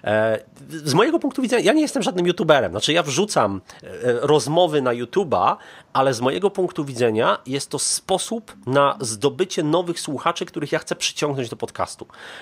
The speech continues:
Bo zdaję sobie sprawę z tego, że na YouTubie jest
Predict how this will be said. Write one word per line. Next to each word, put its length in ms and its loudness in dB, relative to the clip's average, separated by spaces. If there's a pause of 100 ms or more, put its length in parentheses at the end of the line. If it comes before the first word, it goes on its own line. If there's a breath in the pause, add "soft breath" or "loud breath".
Bo 80 2
zdaję 240 2
sobie 200 -4
sprawę 260 -2
z 60 -8
tego, 360 0 (300 loud breath)
że 140 0
na 100 2
YouTubie 340 -2
jest 320 -4